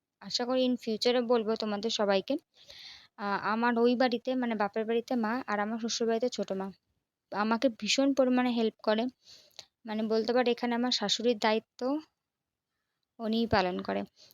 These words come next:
সব দিক থেকে তো তোমরা দেখো হেল্প করে, ভীষণ পরিমাণে হেল্প করে। তোমরা ভিডিওতে আস্তে আস্তে দেখতে পারবে, আরও একটা জিনিস দিয়ে আমাকে হেল্প করেছে।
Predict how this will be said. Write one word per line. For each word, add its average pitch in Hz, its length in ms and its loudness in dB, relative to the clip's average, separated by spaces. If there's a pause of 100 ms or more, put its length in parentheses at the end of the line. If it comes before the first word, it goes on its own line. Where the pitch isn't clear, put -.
সব 269 260 4
দিক 262 160 2
থেকে 269 200 4
তো 269 100 8
তোমরা 254 240 2
দেখো 233 320 0
হেল্প 220 360 2
করে, 202 220 2
ভীষণ 294 420 2
পরিমাণে 254 340 4
হেল্প 240 240 2
করে। 226 220 4 (120)
তোমরা 233 240 2
ভিডিওতে 226 400 2
আস্তে 214 300 2
আস্তে 233 160 -4
দেখতে 226 300 -2
পারবে, 233 260 4
আরও 208 240 0
একটা 247 180 -6
জিনিস 247 340 0
দিয়ে 240 180 -4
আমাকে 240 260 -4
হেল্প 226 260 -2
করেছে। 247 300 2